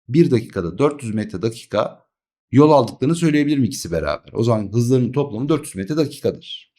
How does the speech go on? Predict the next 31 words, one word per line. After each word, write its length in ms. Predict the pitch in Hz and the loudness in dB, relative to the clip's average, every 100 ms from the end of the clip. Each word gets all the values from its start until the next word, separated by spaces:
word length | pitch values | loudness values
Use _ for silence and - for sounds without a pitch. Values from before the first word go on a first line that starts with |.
| _ _ _ _ _ - 101 | _ _ _ _ _ -6 2
Daha 240 | 113 180 | 4 4
sonra 320 | 190 202 131 | 2 0 0
iki 240 | - 107 170 | -2 -6 -2
dakika 240 | 165 165 | -2 0
geçtiğinde 800 | 107 139 143 - 98 87 101 120 | 0 0 0 -2 -2 -2 -4 -2
biri 140 | 160 | 2
okuluna 420 | 123 113 127 104 87 | 2 2 2 0 2
varıyor, 560 | 131 170 107 - 117 | 2 2 0 -4 -4
diğerinin 420 | 131 170 139 117 | 2 4 4 -2
de 80 | 135 | -4
iki 260 | 160 - 180 | -8 -4 -2
yüz 100 | 156 | 2
metre 260 | 139 131 | 2 2
yol 180 | 104 92 | 0 2
aldığını 360 | 87 85 85 82 | 2 0 -4 -6
düşünürsek 580 | 85 87 78 147 - - _ _ - | -8 -12 -8 -6 -6 -8 _ _ -2
O 120 | 165 | 2
zaman 200 | 160 139 | 4 4
bunlardan 360 | 180 151 120 190 | 2 2 0 -2
bir 100 | 190 | -4
tanesinin 400 | 113 95 92 131 | -4 -4 -4 -2
hızı 460 | 175 123 185 - _ _ - | 0 0 -6 -8 _ _ 0
yüz 300 | 190 185 147 | 0 2 2
metre 300 | 104 92 80 | 2 0 -10
dakikadır. 800 | 73 - 80 69 - - - _ _ _ - | -10 -12 -12 -12 -16 -18 -18 _ _ _ -4
Diğeri 320 | 156 170 131 | 6 8 8
de 40 | 202 | 2
üç 220 | 196 - | -4 -4
yüz 80 | 143 | 0
metre 320 | 104 - 80 | 0 -2 -10
dakikadır. 840 | 76 - - 67 - - - _ | -10 -14 -16 -16 -16 -20 -20 _